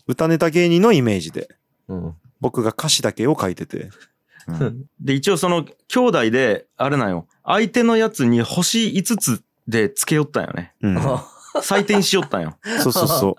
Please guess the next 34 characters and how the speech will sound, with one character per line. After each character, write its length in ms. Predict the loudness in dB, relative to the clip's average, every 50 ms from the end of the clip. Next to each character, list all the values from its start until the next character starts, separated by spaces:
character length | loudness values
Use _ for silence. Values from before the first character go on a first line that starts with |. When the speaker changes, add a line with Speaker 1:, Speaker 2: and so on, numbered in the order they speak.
| -4 -6 -4
Speaker 2:
<laughs> 160 | -6 -6 -8 -6
そ 100 | -4 -2
の 180 | 0 2 2 2
大 100 | 2 2
喜 80 | 2 2
利 60 | 2
の？ 280 | 2 0 0 -2 -4 -6 _
Speaker 3:
そ 400 | -16 -14 -10 -6 -4 -4 -4 -4
う。 40 | -4
Speaker 1:
こ 100 | -2 0 0
の 80 | 0
星 300 | 2 0 0 2 2 2
ね、 240 | 4 2 2 0 -4 -10 _ _ _
下 220 | -4 -2 0 0 0
に 80 | 0
書 100 | 0 -2
い 80 | -2 -2
ち 80 | -4 -8
ゃ 40 |
う 0 |
や 20 | -10
つ。 140 | -10 -14 -18
だ 800 | -20 _ _ _ _ _ _ _ _ _ _ _ _ _ 0 4
か 20 |
ら 0 |
六 360 | 4 6 4 4 4 2 0
点 300 | 4 4 4 4 4 4
値 140 | 2 0 0
す 240 | 2 2 4 4 4
ご 140 | 4 4 4
い 40 |
ん 20 | 2
よ 120 | 0 -2
ね。 60 | -4